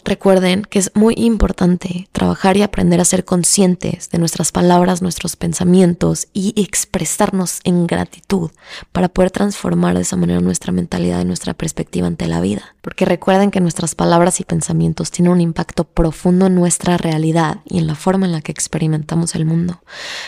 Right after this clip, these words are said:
Así que ser conscientes de esto es esencial para comprender cómo la expresión de gratitud puede transformar nuestra mentalidad y, por lo tanto, nuestra realidad. Así que es bien importante que hagamos conciencia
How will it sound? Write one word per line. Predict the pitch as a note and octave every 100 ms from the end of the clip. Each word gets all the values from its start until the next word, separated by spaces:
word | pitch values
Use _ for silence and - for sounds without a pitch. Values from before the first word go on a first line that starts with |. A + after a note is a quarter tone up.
| -
Así | - E3+
que | F3 E3
ser | - G3+
conscientes | - G#3+ - G3+ F#3 G3+
de | F3+ F3
esto | - F3+
es | E3+
esencial | E3 F3 D#3+ - - F3+ E3+
para | - E3
comprender | - D#3 E3 D#3+ E3+ F3
cómo | - A#3+
la | D#4
expresión | C4 - - F3 - G3 G3
de | A#3+
gratitud | A3+ F#3+ D#3+ - E3 F#3 - - - - -
puede | C4 C#4 D4
transformar | B3+ A3+ G#3 - F3+ F#3 G3
nuestra | G3 F#3+ - E3+
mentalidad | E3+ E3 E3+ D#3+ D#3+ E3 E3 F3 _ _
y, | _ -
por | - D#3
lo | D#3
tanto, | - F3 F3 - - E3
nuestra | E3+ G#3 A3 - F#3 E3+
realidad. | E3+ D#3+ E3 G3 F#3+ - _ _ - - - -
Así | - D#3
que | - E3+ -
es | F3+ E3 -
bien | F#3 G3 G3+
importante | G3+ F3 E3+ D#3 D#3+
que | -
hagamos | D#3+ D#3+ E3 -
conciencia | D3+ D3 D#3+ D#3 E3+ D#3+